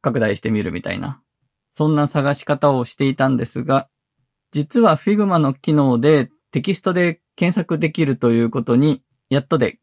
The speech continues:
気づきました。そのファイルの中で検索すると、フレームにつけている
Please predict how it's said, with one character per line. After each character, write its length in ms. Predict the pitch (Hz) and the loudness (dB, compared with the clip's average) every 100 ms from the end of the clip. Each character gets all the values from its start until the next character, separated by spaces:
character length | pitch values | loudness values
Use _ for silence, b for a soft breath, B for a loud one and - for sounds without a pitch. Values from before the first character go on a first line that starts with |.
| _ | _
気 100 | 135 | -2
づ 100 | 123 | 0
き 80 | 117 | 0
ま 120 | 110 | 0
し 40 | |
た。 180 | - - _ _ _ _ _ _ _ _ | -2 -12 _ _ _ _ _ _ _ _
そ 180 | - 208 | -2 2
の 180 | 226 | 2
フ 160 | 214 202 | 2 2
ァ 180 | 202 208 | 2 2
イ 60 | |
ル 140 | 196 202 | 0 -2
の 200 | 196 190 | -2 -2
中 360 | 190 - 165 | -2 0 -2
で 240 | 165 202 180 | 0 0 -2
検 320 | - 156 151 | -2 -2 0
索 220 | 151 - | -2 -6
す 160 | - 151 | -4 -4
る 120 | 139 | -4
と、 340 | - 180 170 - _ _ _ _ _ | -2 -2 -2 -6 _ _ _ _ _
フ 140 | 190 | -2
レ 160 | 202 202 | 0 2
ー 40 | |
ム 140 | 190 190 | 0 -2
に 160 | 185 | -4
つ 120 | - | -4
け 120 | - 170 | -4 0
て 140 | 156 | 0
い 120 | 147 | 2
る 300 | 165 196 - | 4 2 2